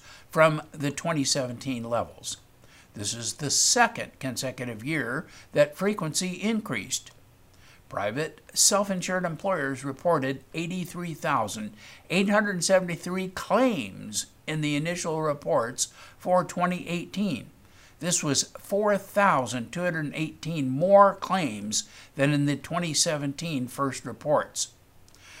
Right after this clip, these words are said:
Private self-insured employers reported a total of two hundred thirty-eight point six million dollars in paid losses on their twenty eighteen claims. This was nineteen point nine million dollars more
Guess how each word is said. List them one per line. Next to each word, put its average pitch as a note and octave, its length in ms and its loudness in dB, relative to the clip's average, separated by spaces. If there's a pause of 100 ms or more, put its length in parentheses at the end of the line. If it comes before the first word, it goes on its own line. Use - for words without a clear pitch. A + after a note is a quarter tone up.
(220)
Private A#2+ 520 2 (120)
self-insured G3 760 2
employers D#3+ 520 -4
reported D3 520 -2
a C#3+ 60 -6
total C#3 540 -4 (300)
of C3 180 0
two A3 120 -2
hundred G3+ 260 0
thirty-eight F3+ 500 -6
point - 280 -6
six F3 320 -4
million F#3+ 600 2
dollars - 680 -2 (260)
in C#3 160 0
paid C#3 320 -2
losses B2 680 -4
on C3 340 2
their B2 180 -2
twenty C3 440 -2
eighteen A2+ 420 -10
claims. G#2+ 640 -8 (720)
This A#2+ 220 -4
was D3+ 220 -2
nineteen D#3 540 0
point D3 320 -2
nine D3 440 0
million F#3+ 360 2
dollars D#3 420 0
more E3+ 800 6